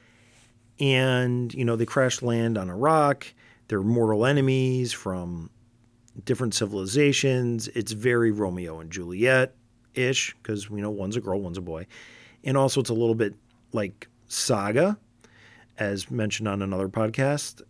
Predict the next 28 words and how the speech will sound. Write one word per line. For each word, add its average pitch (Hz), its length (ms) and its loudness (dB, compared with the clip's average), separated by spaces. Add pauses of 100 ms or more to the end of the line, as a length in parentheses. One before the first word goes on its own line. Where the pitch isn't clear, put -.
(120)
uh, 95 260 -10 (100)
Anything 101 380 -4
Joe's. 107 380 -2 (840)
So 131 320 2
there's 123 180 2
some 127 220 2
similar 151 480 0
thematic 107 640 -2
elements. 156 540 0 (840)
It 131 140 2
is 123 160 4
a 117 80 6
first 151 400 0
issue, 117 380 0
so - 120 -2
you're 123 200 0
really 175 280 4
only 135 200 0
getting 113 280 0
your 92 120 -4
feet - 320 -4
wet. 131 420 2
You're 117 180 0
only 113 400 0 (1300)
setting 143 560 2 (120)
up 127 300 2 (1400)
the 117 180 0
world, 127 760 4